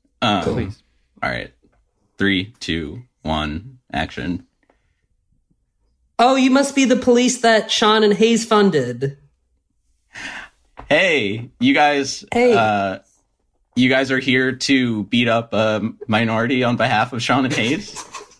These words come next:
Speaker 2: <laughs> I guess Sean and Hayes really wanted you to beat up a minority today.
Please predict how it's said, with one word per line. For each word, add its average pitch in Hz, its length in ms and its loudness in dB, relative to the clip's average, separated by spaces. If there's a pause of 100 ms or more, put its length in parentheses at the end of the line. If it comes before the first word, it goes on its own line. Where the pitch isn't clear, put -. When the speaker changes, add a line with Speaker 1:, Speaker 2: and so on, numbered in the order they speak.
(440)
Speaker 2:
<laughs> - 1040 -8
I 240 140 4
guess 269 320 2
Sean 294 220 2
and 254 120 2
Hayes 240 400 2
really 202 280 4
wanted 196 400 0
you 185 140 -2
to 165 60 -2
beat 170 200 0
up 180 120 0
a - 20 2
minority 165 580 2
today. 139 680 0